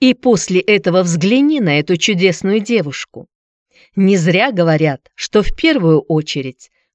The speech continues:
мы должны полюбить самих себя и заботиться о себе. Тогда и другие перестанут видеть забитую несчастную девочку, которую можно использовать в своих корыстных целях.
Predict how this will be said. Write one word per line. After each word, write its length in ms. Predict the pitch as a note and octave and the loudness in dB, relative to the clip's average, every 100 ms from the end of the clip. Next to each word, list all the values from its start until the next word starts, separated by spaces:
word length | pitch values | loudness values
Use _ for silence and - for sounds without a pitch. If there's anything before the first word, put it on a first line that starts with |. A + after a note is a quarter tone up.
| - | 0
мы 180 | E4 B3 | 2 4
должны 380 | F3+ D#3+ E3+ | 4 4 0
полюбить 520 | E3 E3 E3+ D#3+ F#3 - | 2 2 2 0 -4 -2
самих 380 | F3+ F3+ F3+ | -2 0 -2
себя 500 | - F3+ E3 G#3 F#3 _ _ | -4 -2 0 0 0 _ _
и 100 | F3 | -4
заботиться 680 | E3 E3+ D#3+ F3 F3+ - F3 | 0 0 0 -2 -6 -4 0
о 60 | E3 | 0
себе. 480 | - D3+ F3 G3+ - _ _ _ - _ | -2 -4 -4 -4 -8 _ _ _ -20 _
Тогда 380 | - G3+ E3 G#3 | -4 -2 0 0
и 180 | - G3+ | 0 0
другие 560 | F3 G3+ F3 A3 A#3 E3 | 0 -2 -2 -2 -2 0
перестанут 760 | F#3 G3 - - G3 G3 F#3 | -2 -2 -4 -2 -2 0 -2
видеть 520 | F#3+ A3 F#3 E3+ - - | 0 0 -2 -6 -8 -6
забитую 680 | D#3+ F3+ E3+ G#3+ A#3+ G3 F3 | -2 0 0 -4 -2 0 2
несчастную 720 | F3+ - G#3 G#3 - F3 E3 | 0 -2 -2 -2 -2 -2 -2
девочку, 720 | D3+ C#4 G3 - - - - _ - - | 0 2 2 -2 -12 -16 -20 _ -20 -12
которую 480 | - D4 D#4+ C#4+ C4+ | -4 2 4 6 4
можно 400 | B3+ C4 A#3+ A3 | 4 2 2 0
использовать 720 | - - A3 G3 F3+ F3+ - - | 0 0 2 2 0 -4 -6 -16
в 80 | - | -10
своих 340 | F#3 F#3+ D#3+ | -2 0 0
корыстных 580 | G3+ G3 F3+ - F#3+ - | 0 0 0 -4 -6 -6
целях. 460 | - F#3+ C3+ C#3+ | -4 -2 -2 -8